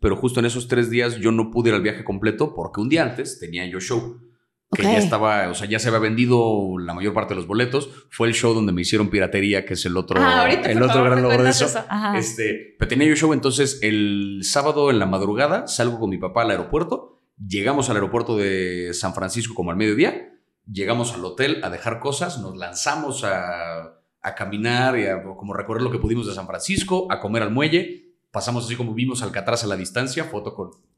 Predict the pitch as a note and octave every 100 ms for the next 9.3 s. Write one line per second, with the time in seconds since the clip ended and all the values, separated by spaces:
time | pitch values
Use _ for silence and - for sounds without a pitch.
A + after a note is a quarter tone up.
0 | - - E3 D3 C#3+ A#2+ A2+ D#3 A#3 A3+
1 | - G3 F#3 - G#2+ A#2 B2 B2 G#2+ G2+
2 | A2 B2 A#2+ A2+ - G#2 - F2+ G#2+ G#2+
3 | G#2+ G2 F2+ F2+ A2 C#3 B2 A#2+ A2+ -
4 | C#3 C#3 C3+ C#3+ F#3 A#3+ - D3 A#2+ G2
5 | - _ _ - A#2 C#3+ D#3 D#3+ D#3+ -
6 | - B2 C#3 A#2+ G2 A2+ A2+ A#2 G#2+ G2
7 | F#2 F#2+ A2+ B2 F#3 G3+ B2+ C#3 C#3+ B2
8 | A#2+ B2 C#3+ F3 G#2+ G2 G#2+ A2 A2 G#2+
9 | - F#2 -